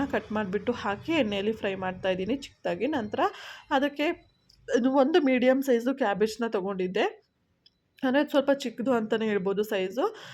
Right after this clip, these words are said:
ಅದನ್ನ ನಾನಿಲ್ಲಿ ಚಿಕ್ಕ ಸ್ಲೈಸಸ್ ಆಗಿ ಕಟ್ ಮಾಡ್ಕೊಂಡಿದ್ದೀನಿ. So ಈ ರೀತಿ ಮಾಡಿದಾಗ ಬೇಯಲಿಕ್ಕೂ ಕೂಡ ತುಂಬಾನೇ ಈಸಿ ಆಗುತ್ತೆ ಆದಷ್ಟು ಚಿಕ್ಕದಾಗಿ ಕಟ್ ಮಾಡಿದ್ರೆ. So ನಂತರ ಇದಕ್ಕೆ ನಾನು ರುಚಿಗೆ ತಕ್ಕಷ್ಟು ಉಪ್ಪು ಹಾಗೇನೆ ಅರಿಶಿನ ಪುಡಿ ಹಾಕ್ಬಿಟ್ಟು ಇವಾಗ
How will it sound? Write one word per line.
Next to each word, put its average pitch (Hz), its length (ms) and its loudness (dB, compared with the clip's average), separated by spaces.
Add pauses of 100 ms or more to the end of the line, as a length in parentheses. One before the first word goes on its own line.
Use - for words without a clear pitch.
(160)
ಅದನ್ನ 311 340 2
ನಾನಿಲ್ಲಿ 269 400 2
ಚಿಕ್ಕ 269 380 -4
ಸ್ಲೈಸಸ್ 247 520 0
ಆಗಿ 226 220 2
ಕಟ್ 214 240 -2
ಮಾಡ್ಕೊಂಡಿದ್ದೀನಿ. 208 680 -2
So 311 340 -2
ಈ 240 40 2
ರೀತಿ 240 220 -2
ಮಾಡಿದಾಗ 214 500 -2
ಬೇಯಲಿಕ್ಕೂ 220 440 -2
ಕೂಡ 226 220 -2
ತುಂಬಾನೇ 220 420 -4
ಈಸಿ 214 340 -2
ಆಗುತ್ತೆ 202 320 -2
ಆದಷ್ಟು - 380 -4
ಚಿಕ್ಕದಾಗಿ 214 320 -6
ಕಟ್ 202 200 -8
ಮಾಡಿದ್ರೆ. 196 420 -4 (560)
So 320 120 0
ನಂತರ 277 240 2
ಇದಕ್ಕೆ 277 340 2
ನಾನು 269 240 2
ರುಚಿಗೆ 240 320 0
ತಕ್ಕಷ್ಟು 247 500 -2
ಉಪ್ಪು 240 280 0
ಹಾಗೇನೆ 233 400 0
ಅರಿಶಿನ 226 320 0
ಪುಡಿ 240 220 2
ಹಾಕ್ಬಿಟ್ಟು 240 480 0
ಇವಾಗ 214 200 4